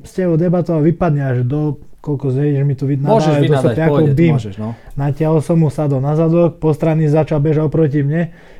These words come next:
Speaker 1: že: "To čo si spravil?" Vy-, vyštartoval, tomu som dal takú stopku.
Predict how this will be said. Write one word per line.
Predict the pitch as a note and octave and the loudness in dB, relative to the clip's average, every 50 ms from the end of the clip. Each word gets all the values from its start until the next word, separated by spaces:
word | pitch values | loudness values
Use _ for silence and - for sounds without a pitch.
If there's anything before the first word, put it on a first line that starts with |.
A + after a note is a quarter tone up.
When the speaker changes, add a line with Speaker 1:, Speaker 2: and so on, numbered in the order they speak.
| - | -8
Speaker 1:
že: | - C#3 D#3 | -6 -6 -6
"To | D3 - | -4 -6
čo | E3 - F#3 F#3+ | -6 -6 -4 -4
si | F#3+ G3 | -2 -2
spravil?" | E3+ - - F#3+ F#3 F#3 F#3 F3+ E3+ C#3+ | -4 -4 -4 -2 0 2 2 4 2 2
Vy-, | C#3 D3 D3+ D3+ C3+ | 2 2 0 0 0
vyštartoval, | C#3 D#3 C#3+ - E3+ D#3+ C#3+ E3+ E3 D#3 | 0 0 0 0 -2 0 0 0 0 0
tomu | C3 - D#3 D3 D3+ C#3+ | 0 0 0 0 0 -2
som | - D#3 D3+ | -2 -2 -2
dal | D3 D3+ C#3+ | 0 0 0
takú | - - - - D3 | 0 0 0 0 -2
stopku. | B2 - - D#3 C#3 - - E3 F3 F3+ E3+ | -4 -2 -2 -4 -4 -4 -2 -2 -2 -2 -4